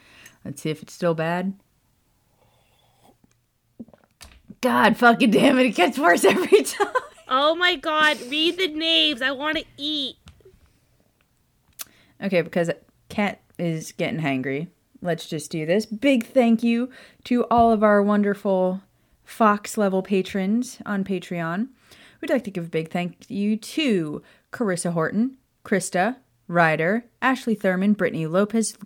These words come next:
Speaker 1: Claire Luciano, Elise Wolfson, Jillian Foles, Martina Miranda S Q, Sophie Segator, Amanda Zurcher, Ashley Enstrom, and Laura Rivers.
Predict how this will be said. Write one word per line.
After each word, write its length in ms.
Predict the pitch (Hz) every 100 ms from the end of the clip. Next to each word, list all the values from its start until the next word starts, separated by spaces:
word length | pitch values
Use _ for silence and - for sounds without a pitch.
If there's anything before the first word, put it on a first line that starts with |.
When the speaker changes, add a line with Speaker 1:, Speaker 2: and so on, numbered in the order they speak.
| -
Speaker 1:
Claire 220 | 311 247
Luciano, 580 | 185 170 165 151 170 208
Elise 300 | 214 262 -
Wolfson, 460 | 175 170 - 220
Jillian 380 | 196 170 160 156
Foles, 340 | - 247 208 180
Martina 480 | 196 196 254 220 180
Miranda 440 | 165 170 180 190
S 220 | 233 220
Q, 240 | - 202 190
Sophie 380 | - 262 240
Segator, 580 | 208 226 214 214 208 208 208 - -
Amanda 340 | 269 254 220 233
Zurcher, 580 | 220 247 240 202 196 -
Ashley 340 | 160 151 185
Enstrom, 500 | 185 196 - 190 185 -
and 240 | 277 254
Laura 300 | 175 160 170
Rivers. 800 | 170 170 151 147 135 131 - -